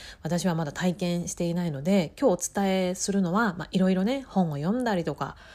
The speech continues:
お話を伺ったりして、あ、なるほど、こんな風に捉えたらいいのかな、こんな風な心がけ、心構えで、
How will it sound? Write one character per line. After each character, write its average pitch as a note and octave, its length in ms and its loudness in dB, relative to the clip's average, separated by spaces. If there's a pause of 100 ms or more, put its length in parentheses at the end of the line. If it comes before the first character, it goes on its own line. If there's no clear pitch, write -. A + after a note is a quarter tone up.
(100)
お E3 80 -4
話 D#3 320 -4
を D3 60 -10
伺 F3+ 240 -2
っ G#3 120 -4
た C4 140 0
り A#3+ 120 2
し - 80 -6
て、 C#4+ 320 0 (260)
あ、 E3 160 -6
な D#3 120 -6
る E3 80 -2
ほ D#3+ 140 -8
ど、 C#3+ 260 -8
こ - 120 -4
ん - 20 0
な C#4 80 0
風 F4 220 0
に A3+ 260 0 (640)
捉 F3 160 0
え E3 80 -2
た C#3 100 -12
ら C#3 80 -8
い D3 60 -2
い D#3 40 -2
の C3+ 100 -6
か - 140 -6
な、 D#4+ 180 2 (480)
こ A#3+ 100 2
ん B3+ 40 4
な D#4 100 2
風 F4+ 300 2
な F4+ 160 4
心 G3+ 380 2
が F3+ 120 -2
け、 E3+ 580 -2
心 F#3 320 0
構 F3+ 240 0
え E3+ 80 -4
で、 C4+ 240 2